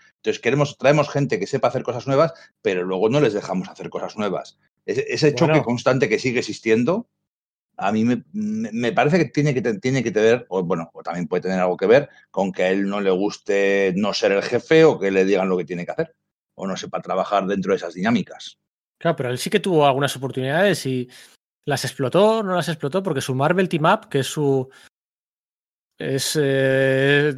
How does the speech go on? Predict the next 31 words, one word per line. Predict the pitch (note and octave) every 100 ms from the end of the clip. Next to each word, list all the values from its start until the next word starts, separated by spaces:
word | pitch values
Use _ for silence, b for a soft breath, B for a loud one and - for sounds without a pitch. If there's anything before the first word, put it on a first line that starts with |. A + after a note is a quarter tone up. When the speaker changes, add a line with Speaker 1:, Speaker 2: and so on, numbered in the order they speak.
| -
Speaker 2:
hay | D#3 D#3
dos | F3
etapas | D#3 E3+ D#3 D3
más | C#3+
largas, | D3 F#3 F#3+ D3+
¿no? | E3
Bueno, | C#3+ C3+
la | B2+ B2
Ultimate | B2 C#3 D#3 D#3
X-Men, | D3+ C3+ - G3 F#3
¿no? | G3+
Que | D#3
estuvo | - C3+ B2+
allí | B2 C3
unos | B2+ A#2+ -
tranquilamente | C3+ B2 D3 C3+ C3 -
casi | C#3+ C#3+
treinta | C#3+ C3+
números, | C#3 F3 G#3 G#3+
y | C3+
luego | D3+
su | E3 D3+
Marvel | C#3+ C#3 C3+
Team | A#2
Up, | G#2+ - -
veinticinco | C3 B2+ C3 D3+ C#3+
números, | A#2+ G#2+ G#2 G#2 _ _ _ _ _ _ _
con | B2+
Scott | - D3+ -
Collins. | B2 A2 G#2 -
Él | - F#3 A3+